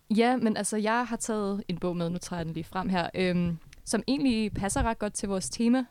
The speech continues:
øhm, men den er desværre ikke oversat til dansk endnu, så jeg følte ikke rigtig, at jeg kunne sådan tage den med som en ægte anbefaling. Øhm, men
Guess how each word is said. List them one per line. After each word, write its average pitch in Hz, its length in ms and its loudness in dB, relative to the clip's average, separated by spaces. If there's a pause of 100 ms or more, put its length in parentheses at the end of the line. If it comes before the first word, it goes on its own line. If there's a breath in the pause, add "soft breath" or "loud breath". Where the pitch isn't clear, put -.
(120)
øhm, 190 400 2
men 202 160 6
den 202 160 2
er 190 60 -4
desværre 196 280 -8
ikke 220 120 -8
oversat 226 300 -6
til 233 120 -14
dansk 285 240 -4
endnu, 185 140 0
så 196 120 0
jeg 185 160 2 (180)
følte 196 180 0
ikke 175 100 -2
rigtig, 165 140 0
at 165 40 0
jeg - 80 2
kunne 196 80 2
sådan 170 200 -4 (340 loud breath)
tage 180 160 2
den 185 120 2
med 190 320 4
som 196 200 2
en 185 140 2
ægte 196 380 0
anbefaling. 190 600 2 (440 loud breath)
Øhm, 208 600 6
men 247 340 6